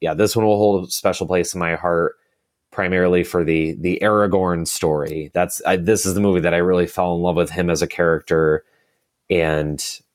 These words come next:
y-, you know, his two companions as well. They really come into their own in this movie. And yeah, I think this is maybe still my second favorite. I don't know. Sometimes this teeters between this and Return of the King, but again, they're all very good. And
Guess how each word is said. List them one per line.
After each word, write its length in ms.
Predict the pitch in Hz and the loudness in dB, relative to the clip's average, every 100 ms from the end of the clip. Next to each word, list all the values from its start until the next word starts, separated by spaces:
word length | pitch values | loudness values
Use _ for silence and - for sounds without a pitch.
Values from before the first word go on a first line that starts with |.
| _ _ - - | _ _ -18 -8
y-, 140 | 92 | -4
you 100 | 92 | -2
know, 100 | 85 | -2
his 160 | 78 80 | -2 -2
two 140 | - | -2
companions 520 | 85 80 85 80 78 73 | -2 -4 -4 -4 -4 -4
as 120 | 76 | 0
well. 200 | 80 78 | 2 2
They 140 | 82 | 2
really 240 | 85 85 78 | 4 2 0
come 180 | 80 | -2
into 280 | 80 78 80 | -4 0 0
their 240 | 69 82 73 | 2 0 0
own 180 | 80 | -2
in 80 | 80 | -2
this 220 | 78 78 | -4 -4
movie. 300 | 82 76 76 | -2 -2 0
And 120 | 78 80 - - _ _ _ _ _ _ _ | -2 -6 -14 -20 _ _ _ _ _ _ _
yeah, 160 | 107 104 | -2 0
I 80 | |
think 300 | 78 - 131 | -2 -2 0
this 180 | 131 127 | 0 0
is 280 | 117 - - - | -4 -8 -12 -12
maybe 400 | 117 120 123 139 | -2 0 2 0
still 220 | - 160 | 0 0
my 140 | 156 | 2
second 300 | 151 170 156 | 0 0 -2
favorite. 260 | 165 175 143 | 0 2 4
I 40 | |
don't 200 | 139 139 | 4 2
know. 160 | 143 151 | 2 2
Sometimes 420 | 151 127 135 117 | 0 -2 -2 0
this 160 | 113 - | -2 -4
teeters 480 | - 120 117 110 95 | 0 2 4 2 0
between 360 | 104 117 107 | -6 -2 -2
this 180 | 107 101 | -2 -2
and 80 | 104 | -4
Return 260 | 95 110 | -2 -2
of 80 | 104 | 0
the 60 | 92 | -2
King, 320 | - 107 107 | -2 -4 0
but 200 | 92 - | 0 0
again, 220 | 90 87 | -2 -2
they're 160 | 78 76 | -2 2
all 380 | 98 104 107 104 | 4 4 4 2
very 300 | 92 90 90 | 0 -2 -4
good. 280 | 87 95 87 | -2 -2 -2
And 240 | 85 85 | -6 -10